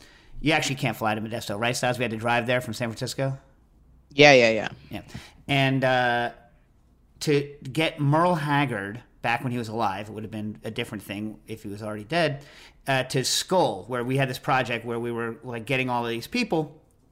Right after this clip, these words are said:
Speaker 1: some, you know, mostly chefs, uh, and bartenders, but, like, some non-chefs and bartenders,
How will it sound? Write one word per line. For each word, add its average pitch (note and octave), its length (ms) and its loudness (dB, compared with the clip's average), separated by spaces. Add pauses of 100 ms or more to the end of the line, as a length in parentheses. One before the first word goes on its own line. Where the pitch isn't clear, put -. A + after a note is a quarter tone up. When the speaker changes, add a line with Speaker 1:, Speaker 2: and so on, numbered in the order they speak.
(460)
Speaker 1:
some, B2+ 560 -4
you D3 80 -2
know, C3+ 60 2
mostly D3+ 380 2
chefs, A#2 500 -4 (420)
uh, A2+ 580 2
and A#2 140 -8
bartenders, A2+ 480 -2
but, A2+ 240 -8
like, A2 220 -6
some A#2+ 420 -4
non-chefs B2 460 -2
and G#2 100 -12
bartenders, G#2 340 -10